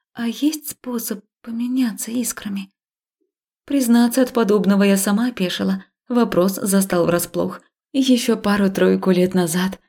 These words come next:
я бы и сама посмеялась над подобным предположением – но сейчас, лично столкнувшись с весьма необычным зельем,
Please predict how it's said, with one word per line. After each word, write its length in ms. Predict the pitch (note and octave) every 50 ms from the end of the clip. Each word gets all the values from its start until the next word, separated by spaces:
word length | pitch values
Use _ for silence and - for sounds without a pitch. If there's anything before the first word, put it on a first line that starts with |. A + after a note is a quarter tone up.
| _ _
я 180 | - C4 C#4 C4+
бы 120 | B3 C4+
и 20 | C4
сама 320 | C4 - A#3 A3 A3+ B3
посмеялась 580 | B3 A#3+ - - G3 F#3+ F3+ F3+ E3+ E3 D#3+ -
над 160 | F#3 E3 -
подобным 540 | - F#3 F#3 F3+ F3+ F3+ F3 F3+ F3 F3 E3
предположением – 840 | F3+ F3+ F3 - F#3+ F#3+ G3 G#3 G3 G#3 G#3 G3 F#3+ F3+ F3 E3 - - _ _ _ _
но 160 | A3 G#3+ G3+
сейчас, 560 | G3 - F#3 - - - G3 G3+ G3 - -
лично 420 | F3 E3+ F3+ F#3 - - - F#3
столкнувшись 720 | F3+ F#3 - F3+ F3 F3+ - F#3+ F#3 F#3 - - E3 -
с 20 | -
весьма 380 | F#3+ F#3+ F#3+ - G3+ G3 F#3+
необычным 500 | F3 E3+ E3 D#3+ D#3+ D#3 D#3+ - E3+ E3
зельем, 480 | D#3+ D3+ E3+ F#3+ G3+ G3 E3+ E3 D#3